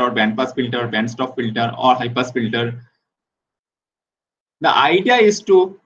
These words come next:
excite the circuit, stimulate the circuit by means of an, of a fair and so I think that is the,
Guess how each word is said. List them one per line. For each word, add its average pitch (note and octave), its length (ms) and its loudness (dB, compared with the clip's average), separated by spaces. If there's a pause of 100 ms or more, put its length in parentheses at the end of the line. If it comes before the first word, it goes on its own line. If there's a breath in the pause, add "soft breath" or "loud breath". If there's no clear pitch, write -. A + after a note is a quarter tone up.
(480)
excite E3+ 460 0
the A3 80 2
circuit, A#2 380 -2 (640)
stimulate A3 400 0
the E4+ 80 0
circuit B2 520 -2 (720)
by C3+ 240 2
means A3+ 300 -6
of G3 220 2
an, F#3+ 360 2 (260)
of C#3 120 -8
a D3 80 -12
fair E3+ 680 2 (1300)
and E3+ 460 -2 (4000)
so A#2+ 460 -10 (340)
I A#2 60 -14
think A#2 280 -12 (160)
that A2+ 180 -10
is A2+ 160 -10
the, A2+ 120 -6